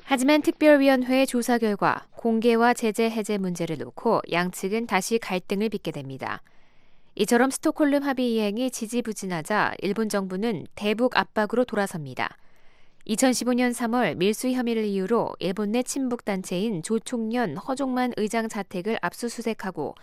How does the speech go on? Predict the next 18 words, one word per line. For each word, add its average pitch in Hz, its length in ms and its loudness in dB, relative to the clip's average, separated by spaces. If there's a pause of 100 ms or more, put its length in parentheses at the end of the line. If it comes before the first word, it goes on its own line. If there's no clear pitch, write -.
(480)
허 262 80 4
의장의 247 360 0
차남을 277 380 -2
체포한 240 360 -4
겁니다. 131 480 -6 (580)
북한은 254 360 2
이를 247 300 4
국가 269 400 0
주권 247 460 -2
침해로 233 400 0
규정하고 196 640 -4 (360)
정부 220 300 -2
간 233 160 2
대화도 214 400 0
할 285 140 -4
수 - 180 -6
없다고 220 520 -2
주장했습니다. 143 920 -8